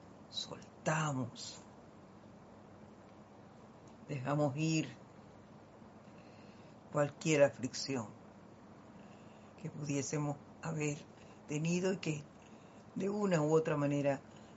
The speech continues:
afectara nuestra armonía. Y ahora,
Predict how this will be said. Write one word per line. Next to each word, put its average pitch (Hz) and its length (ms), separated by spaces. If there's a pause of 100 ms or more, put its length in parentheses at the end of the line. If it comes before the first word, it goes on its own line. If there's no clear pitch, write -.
afectara 147 800
nuestra - 440
armonía. 127 520 (2250)
Y 147 60
ahora, 170 420